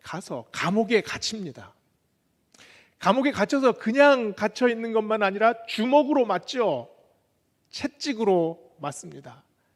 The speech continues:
이 상황에서 사도 바울과 실라가 그 깊은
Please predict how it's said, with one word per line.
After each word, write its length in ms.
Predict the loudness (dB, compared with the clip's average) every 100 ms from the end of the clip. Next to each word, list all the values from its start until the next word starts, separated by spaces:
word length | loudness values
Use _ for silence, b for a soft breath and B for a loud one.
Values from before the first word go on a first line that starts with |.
| _ _ _ _
이 80 | -6
상황에서 840 | -2 0 -2 -4 -4 -4 -6 -12 _ _ _ _ _ _ _
사도 320 | -8 -4 -4
바울과 760 | -2 -2 -2 -4 -6 -6 -12
실라가 680 | -16 -14 -10 -8 -8 -8 -14 -14
그 260 | -18 -18
깊은 1160 | -20 -20 -20 -20 -20 _ _ _ -8 -8 -12 -16